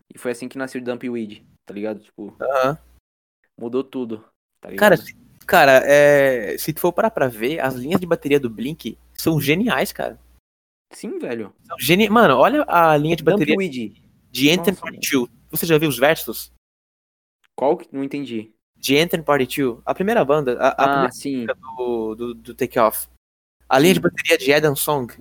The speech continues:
Speaker 2: de Dumpweed. Isso é louco, meu. É, é mu-, é muita coisa, cara.
Speaker 1: Sim, mano. Acho que a, a que eu curto mais, assim,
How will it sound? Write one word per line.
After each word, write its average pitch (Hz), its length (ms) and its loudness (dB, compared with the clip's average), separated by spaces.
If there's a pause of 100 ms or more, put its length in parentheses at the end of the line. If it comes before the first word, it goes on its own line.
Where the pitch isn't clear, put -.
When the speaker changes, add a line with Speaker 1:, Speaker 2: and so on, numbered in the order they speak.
(480)
Speaker 2:
de 123 80 -16
Dumpweed. 131 580 -4
Isso - 140 -4
é 185 40 2
louco, 170 300 -2
meu. 117 260 -6
É, 123 800 0 (640)
é - 40 -14
mu-, 135 140 -6
é 123 80 0
muita 131 180 -4
coisa, 302 320 0
cara. - 320 -8 (800)
Speaker 1:
Sim, 123 240 -16
mano. 110 360 -12
Acho 110 200 -12
que 147 120 -10
a, 120 220 -6 (460)
a - 60 -20
que - 40 -12
eu 143 60 -8
curto 165 300 -10
mais, 131 380 -8
assim, 131 440 -18